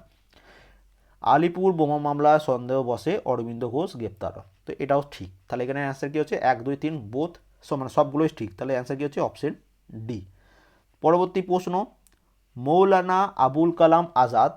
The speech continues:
তার আল হিলাল পত্রিকা পরিত্যক্ত হবার পর কবে আল বালাগ পত্রিকার সূত্রপাত করেন? তো মৌলানা, মৌলানা আবুল কালাম আজাদের আল হিলাল এটা কত সালে ছিল? উনিশশো বারো সালে খুলেছিলেন, তারপরে এটা বন্ধ করে দেওয়া হয়।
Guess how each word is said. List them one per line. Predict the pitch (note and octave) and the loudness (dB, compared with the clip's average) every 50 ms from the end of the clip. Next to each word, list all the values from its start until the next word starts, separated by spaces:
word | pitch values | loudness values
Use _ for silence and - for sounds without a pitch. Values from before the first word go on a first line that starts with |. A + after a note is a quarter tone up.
| _ _ | _ _
তার | - C#3 C#3+ D#3+ - - - | 4 6 6 6 4 0 2
আল | - B2+ C#3 D#3 E3+ | 6 8 8 8 6
হিলাল | E3 B2 D3 D3 C#3+ C#3+ D3 E3 E3+ - | 4 0 -2 4 6 6 6 6 4 -2
পত্রিকা | C3 C3+ C3 - _ D3+ C#3 D#3 D#3+ | -4 -6 -6 -4 _ -2 4 4 4
পরিত্যক্ত | E3 - - C3+ C3+ C3 - C#3 C3+ - _ - | 4 4 -4 -6 -6 -4 -6 -8 -8 -8 _ -4
হবার | D#3 C#3+ C3 B2+ B2 D3 D3+ D3+ | -2 0 0 0 2 2 2 2
পর | D3+ - G#2+ G#2 A#2 C#3 - - - | 0 -4 -6 -4 -4 -6 -6 -8 -2
কবে | A#2+ A2+ G#2 A2 B2+ D3+ F#3 A3 - - - - _ _ _ _ _ _ _ - | -2 -2 -2 0 -2 -2 -2 -4 -6 -16 -20 -20 _ _ _ _ _ _ _ 2
আল | A#2 A#2+ C3+ D3+ E3 F#3 G#3 G#3 - _ _ _ _ | 6 8 10 10 10 8 6 -2 -6 _ _ _ _
বালাগ | A2+ A2 A2+ A#2+ B2 C3 D3+ F3 F#3 F#3 - _ _ _ _ | 0 2 2 4 6 6 6 6 4 0 -12 _ _ _ _
পত্রিকার | C3+ C3 - _ - B2 - C#3 D3+ F3 | -8 -8 -8 _ -12 -4 0 0 0 0
সূত্রপাত | - - A2+ - - G#2+ G2 A2 C3 - - _ | -2 -8 -16 -14 -14 -8 -6 -6 -6 -6 -8 _
করেন? | - F#2 F2 - - _ _ _ _ _ _ | -8 -8 -8 -8 -14 _ _ _ _ _ _
তো | C#3 C#3+ C#3+ _ _ _ _ _ _ _ _ _ | -6 -6 -6 _ _ _ _ _ _ _ _ _
মৌলানা, | B2+ B2 B2 B2+ C3+ D3 D3+ D3+ C#3+ D3+ D#3 D#3+ D#3+ - _ | -16 -12 -8 -4 -4 -2 -2 -2 -2 -2 -2 -2 -4 -6 _
মৌলানা | B2 A#2 A#2+ C3+ D3 D3+ D3 D3 C#3+ D#3 F#3+ - - | -10 -6 -4 -2 -2 -2 -2 -2 -2 -4 -4 -4 -4
আবুল | A#2+ A#2+ B2+ C3+ C3+ | -6 -6 -4 -8 -6
কালাম | - C#3+ C#3+ C#3+ C3+ | -2 0 0 0 0
আজাদের | C3+ C3 C3+ C3 D3 D#3 D#3+ - - _ | 0 -4 -2 -2 0 -2 -2 -2 -6 _
আল | G#2+ B2 C#3+ | -2 0 0
হিলাল | D3+ D3 C#3 D3+ D#3 | 0 2 0 0 0
এটা | C#3+ C#3+ C#3+ - | 0 -4 -4 -4
কত | - C#3 D3 | -2 -4 -2
সালে | - D3+ C#3+ C#3+ | -2 -4 -4 -4
ছিল? | C#3+ - D3+ | -6 -4 -4
উনিশশো | E3+ F3+ C3 B2+ C3+ C#3 - - D#3+ F3+ - - - _ _ _ _ - | -2 -2 -4 -6 -10 -12 -8 -4 -4 -2 -2 -4 -8 _ _ _ _ -12
বারো | A#2 A#2 A2+ A#2+ C3+ C#3 | 0 2 2 2 2 0
সালে | C3 - A#2+ B2+ | -4 -4 -6 -6
খুলেছিলেন, | B2 - A#2 A2 G#2+ - - - - - | -6 -8 -8 -8 -8 -8 -12 -18 -20 -10
তারপরে | - A2+ B2 C#3 C#3 D3 C#3+ C#3 | -2 -2 -2 0 0 0 -2 0
এটা | C#3 E3 | -2 -4
বন্ধ | F3 C#3+ B2+ B2+ B2 B2+ B2+ | -4 -2 -2 -2 -2 -2 -6
করে | A2+ A#2 A2+ G2+ | -6 -6 -6 -6
দেওয়া | G2+ F#2+ F#2 | -6 -6 -6
হয়। | F#2 F2+ E2+ | -6 -10 -12